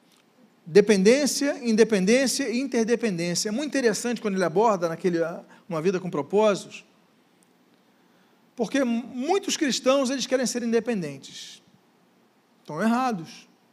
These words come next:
Somos irmãos uns dos outros. Temos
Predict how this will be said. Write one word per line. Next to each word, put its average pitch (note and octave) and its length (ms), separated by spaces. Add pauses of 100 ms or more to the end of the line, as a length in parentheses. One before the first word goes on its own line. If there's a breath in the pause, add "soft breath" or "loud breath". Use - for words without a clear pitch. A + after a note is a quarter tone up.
(1080)
Somos G3 380
irmãos F#3+ 400
uns F#3+ 160
dos F3+ 160
outros. A3 380 (1700)
Temos A#3 640